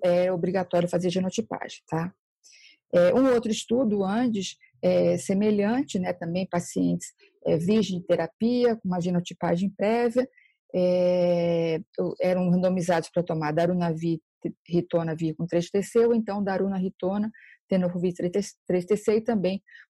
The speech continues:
mostrou não inferioridade. Então, algumas guias internacionais adotaram, inclusive,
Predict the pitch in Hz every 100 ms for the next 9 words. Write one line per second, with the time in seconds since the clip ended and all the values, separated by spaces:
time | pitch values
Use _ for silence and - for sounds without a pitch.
0 | - 185 175 - 180 180 175 175 175 175
1 | 147 135 - - - _ - - - -
2 | 226 285 302 247 196 196 240 233 190 180
3 | 180 247 233 190 175 170 170 165 - 165
4 | 190 214 226 226 262 - 226 233 196 196
5 | 208 180 190 233 190